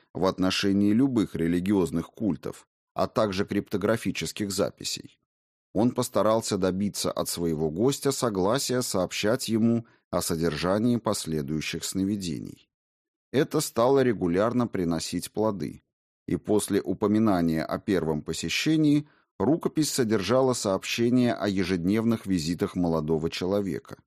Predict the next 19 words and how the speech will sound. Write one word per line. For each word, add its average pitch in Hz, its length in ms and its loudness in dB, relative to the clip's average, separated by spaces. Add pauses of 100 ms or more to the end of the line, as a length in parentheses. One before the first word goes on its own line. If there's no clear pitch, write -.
(460)
во 85 160 0
время 80 320 -2
которых - 580 0 (300)
он 156 200 2
рассказывал 131 760 0
о 101 80 2
наиболее 104 720 4
ярких 110 580 0
эпизодах 95 680 0
своих 87 420 -2
ночных 85 460 -4
видений, 101 600 -4 (400)
где 82 260 0
всегда 98 460 -2
присутствовали 120 960 -2
какие-то 123 800 0
ужасающие 117 920 0
циклопические 104 1120 -2
пейзажи 95 840 -2